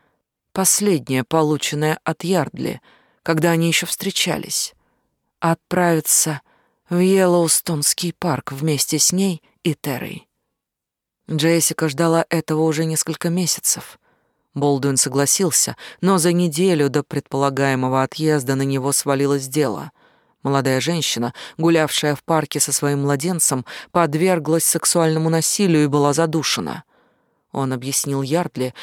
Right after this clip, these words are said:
что не может ехать, поскольку не хочет передавать это дело кому-то другому, и ему было непонятно, почему это так её расстроило.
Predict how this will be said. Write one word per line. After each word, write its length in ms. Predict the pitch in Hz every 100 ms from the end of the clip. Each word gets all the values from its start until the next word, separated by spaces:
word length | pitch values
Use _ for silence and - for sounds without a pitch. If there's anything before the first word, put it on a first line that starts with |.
| -
что 200 | - -
не 100 | 208
может 300 | 202 180 123
ехать, 420 | 131 131 - - - -
поскольку 440 | - 156 - 156 165
не 100 | 160
хочет 520 | - 196 190 143 - - _ _
передавать 640 | 190 175 156 156 143 131 -
это 260 | 139 139
дело 440 | 131 170 185 131 - - -
кому-то 360 | 196 190 180
другому, 600 | 165 165 147 139 131 123 - -
и 120 | -
ему 260 | 170 165 160
было 160 | 147 160
непонятно, 800 | 165 - 180 170 - - - - _ _ _
почему 440 | - - - 147 139
это 160 | 135
так 240 | - 131 -
её 180 | 127
расстроило. 680 | 127 127 - 135 120 135 135